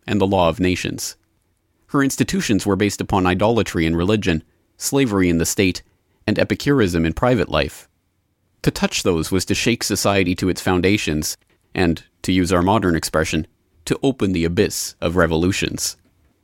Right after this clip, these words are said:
So the idea occurred to no one, and yet humanity was dying in blood and luxury.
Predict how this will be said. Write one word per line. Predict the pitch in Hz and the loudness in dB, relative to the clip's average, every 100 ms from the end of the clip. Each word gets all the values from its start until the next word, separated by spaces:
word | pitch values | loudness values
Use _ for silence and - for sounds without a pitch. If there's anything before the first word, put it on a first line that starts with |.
| _ _ _ _ | _ _ _ _
So | - 123 | -2 2
the | 120 | 2
idea | 117 143 135 98 | 2 2 2 0
occurred | - 101 98 | 2 0 2
to | |
no | 104 120 | 2 2
one, | 76 - - _ _ _ - | 0 -6 -16 _ _ _ -4
and | 117 | 0
yet | 127 - - _ | 2 -2 -6 _
humanity | - 120 131 123 110 | -2 2 2 2 2
was | 87 92 | 0 -2
dying | - 104 120 80 82 | 0 0 0 -2 -2
in | 82 | 0
blood | 90 90 | 0 0
and | 87 87 | 0 0
luxury. | 95 107 52 - - | 0 -2 -8 -10 -12